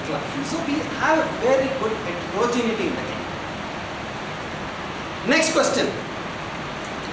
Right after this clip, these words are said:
This is open to everybody. In Toastmasters worldwide, average time spent by Toastmasters in a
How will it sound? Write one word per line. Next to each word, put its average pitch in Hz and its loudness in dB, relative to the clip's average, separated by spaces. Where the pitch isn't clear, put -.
This 214 -2
is 220 0
open 254 2
to 196 4
everybody. 202 4
In 320 8
Toastmasters 320 6
worldwide, 226 6
average 339 4
time 254 4
spent 294 2
by 240 6
Toastmasters 247 6
in 226 4
a 190 4